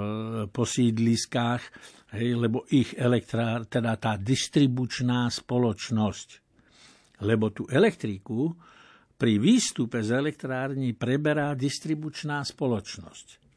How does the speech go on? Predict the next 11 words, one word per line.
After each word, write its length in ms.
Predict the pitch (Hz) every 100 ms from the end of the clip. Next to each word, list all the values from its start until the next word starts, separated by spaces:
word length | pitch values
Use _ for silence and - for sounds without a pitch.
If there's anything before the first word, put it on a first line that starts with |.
| -
A 60 | 107
táto 800 | - - 113 110 - 151 170 170
ju 260 | 110 110 113
distribuuje, 1160 | 98 139 - 143 135 120 117 104 101 117 151 165 - - - - -
šíri 640 | - - 127 123 123 135
teda 500 | 135 123 131 131 147 123
medzi 320 | 123 127 113
obyvateľstvo. 1040 | - 117 110 104 87 - 95 - - 98 _ - - - - -
No 320 | 131 110 98 -
a 160 | - 98
tam 400 | 127 139 196